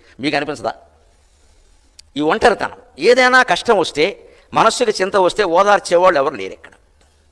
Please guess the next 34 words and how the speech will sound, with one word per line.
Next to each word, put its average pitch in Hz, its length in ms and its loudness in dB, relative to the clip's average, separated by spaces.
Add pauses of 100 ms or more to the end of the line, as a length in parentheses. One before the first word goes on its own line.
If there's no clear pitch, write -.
(320)
మనల్ని 208 200 2
ఓదార్చే 214 480 2
పక్క 190 220 -2
మిత్రుడిని 202 400 -2
ఏమన్నా 190 220 2
అడిగితే 190 200 0
వాడికి 170 280 2
అంతకంటే 185 320 0
పెద్ద 175 160 2
కష్టం - 280 -8
ఉంది, 87 120 -20
వాడిని 170 220 0
ఎవడో 175 180 0
ఓదారుస్తా. 127 460 -2 (420)
దొందు 170 340 0
దొందే 160 360 2
అని, 180 240 -2 (1200)
దొందు 165 280 -2
దొందే 170 400 0
అని 190 100 -4
వెనక 165 280 -4
పెళ్లి 170 220 -4
చూపులు 185 160 -4
జరిగాయట 170 340 -2
ఒక 131 120 0
అబ్బాయికి, 156 380 -2
ఒక 143 180 -4
అమ్మాయికి. 131 400 -6 (680)
ఈ 143 80 -4
అమ్మాయికి 190 540 0
నత్తే, 190 320 -2
ఆ 214 120 4
అబ్బాయికి 180 440 0
నత్తే, - 400 -6